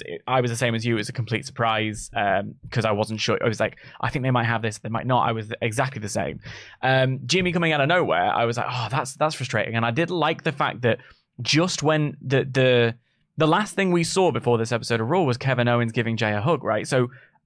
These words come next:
actually everything had started to go, everything's coming up Jey Uso. Finally.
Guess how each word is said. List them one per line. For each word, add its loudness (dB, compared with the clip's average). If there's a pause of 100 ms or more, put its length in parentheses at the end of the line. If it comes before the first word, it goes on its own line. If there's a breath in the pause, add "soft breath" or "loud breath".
actually 0
everything 2
had -2
started 0
to -6
go, 2 (140)
everything's 0
coming 2
up 2
Jey 4
Uso. 0 (320)
Finally. 0